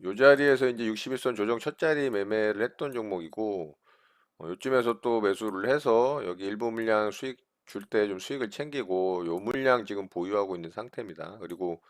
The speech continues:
어, 이틀 전에 요렇게 음봉 떨어질 때 제가 일부 물량 또 매수를 해서 현재 이제 물량이 두 개입니다. 요거하고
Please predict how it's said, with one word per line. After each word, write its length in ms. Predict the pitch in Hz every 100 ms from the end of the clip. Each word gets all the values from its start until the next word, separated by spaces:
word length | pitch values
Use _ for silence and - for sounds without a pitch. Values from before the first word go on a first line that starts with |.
| _ _ _ _ -
어, 180 | 80 80
이틀 320 | 104 147 139
전에 500 | 139 131 127 127 120
요렇게 260 | 104 117 110
음봉 360 | 104 117 143 139
떨어질 420 | 147 143 123 -
때 320 | 101 107 104
제가 240 | 92 92 92
일부 380 | 104 120 123
물량 340 | 117 113 104 95
또 80 | 98
매수를 460 | 82 85 95 85 104
해서 300 | 117 95 104
현재 220 | 92 90
이제 140 | 85 80
물량이 440 | 78 87 92 85
두 160 | - 82
개입니다. 580 | 107 107 78 76 82 90
요거하고 840 | 78 78 85 92 78 98 123 170